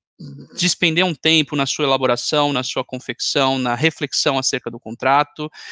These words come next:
Eh, mas a gente tem também, eh, uma necessidade, a gente sabe que isso nas empresas, principalmente, eh,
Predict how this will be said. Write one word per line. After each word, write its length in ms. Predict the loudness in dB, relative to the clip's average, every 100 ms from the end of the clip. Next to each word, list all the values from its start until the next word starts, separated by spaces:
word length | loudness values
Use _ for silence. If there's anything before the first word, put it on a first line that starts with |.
| -16 -10 0
Eh, 180 | 2
mas 360 | 2 2 4 4
a 40 |
gente 220 | 4 2 2
tem 160 | 0
também, 580 | 0 2 2 4 2 2
eh, 220 | 2 2
uma 320 | 0 -2 0
necessidade, 680 | 0 0 0 0 4 4 2
a 40 |
gente 180 | -2 -2
sabe 320 | 0 2 0
que 100 | -2
isso 220 | -4 -4 -4
nas 160 | -4
empresas, 280 | -6 -6 -8
principalmente, 540 | -4 -2 0 0 -2 -8 -14 -20 -4
eh, 480 | 2 4 4 4 0